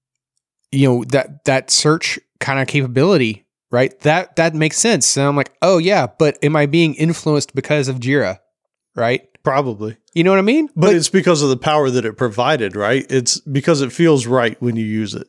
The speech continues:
Speaker 1: But I mean, imagine if you went to Newegg, right? And you wanted to do a search, and, and Newegg had their own query language, and you could just, rather than, like, clicking on facets in the left nav, you could just, like, if you really, you know, shop there a lot, maybe too much, <laughs> right?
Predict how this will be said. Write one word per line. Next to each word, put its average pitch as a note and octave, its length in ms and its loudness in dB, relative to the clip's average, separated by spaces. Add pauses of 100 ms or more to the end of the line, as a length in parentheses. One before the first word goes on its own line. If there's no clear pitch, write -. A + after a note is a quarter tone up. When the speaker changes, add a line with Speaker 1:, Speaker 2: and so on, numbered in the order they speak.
Speaker 1:
But A#3+ 160 2
I A#3 40 0
mean, A#3+ 180 0
imagine A3+ 540 0
if G3+ 160 0
you G3+ 160 0
went G3 320 0
to F3 460 4
Newegg, D3+ 680 0 (300)
right? C3+ 240 0
And D3 160 0
you D#3+ 80 4
wanted D#3+ 220 4
to C#3+ 60 -4
do D3+ 180 2
a C#3+ 60 2
search, D#3+ 340 0
and, C#3 300 -2
and C#3+ 240 0
Newegg D3 340 2
had D3 220 -2
their D3 220 0
own D3 140 0
query F3 300 0
language, A#2+ 420 -4
and C3 200 -4
you C3+ 140 0
could B2+ 140 -4
just, C3+ 260 -2 (320)
rather D3 220 4
than, E3 160 4
like, D#3+ 160 2
clicking D#3 340 -2
on C3+ 100 0
facets - 480 -4
in C3+ 120 -2
the C3 100 -2
left D3 220 0
nav, C3+ 220 2
you B2 100 0
could C3+ 140 -4
just, B2+ 280 -4
like, C3+ 160 0
if - 100 -16
you D3 140 -2
really, D3 420 4 (160)
you B2+ 180 -4
know, A#2 60 0
shop B2 280 -2
there A#2 120 0
a A2+ 40 0
lot, A#2+ 260 0
maybe A#2 200 -2
too - 160 -6
much, B2 340 -2 (240)
<laughs> - 260 -4
right? C3 280 0